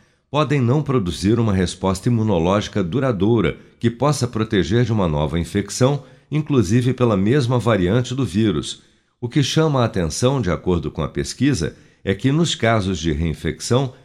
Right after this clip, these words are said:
os sintomas foram bem mais fortes.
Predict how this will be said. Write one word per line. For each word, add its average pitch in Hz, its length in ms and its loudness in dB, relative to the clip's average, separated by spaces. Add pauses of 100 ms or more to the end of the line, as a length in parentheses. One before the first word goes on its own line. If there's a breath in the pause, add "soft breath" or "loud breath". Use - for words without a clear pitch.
(140 loud breath)
os 131 160 0
sintomas 123 560 0
foram 113 340 0
bem 80 260 0
mais 120 220 -2
fortes. - 680 -8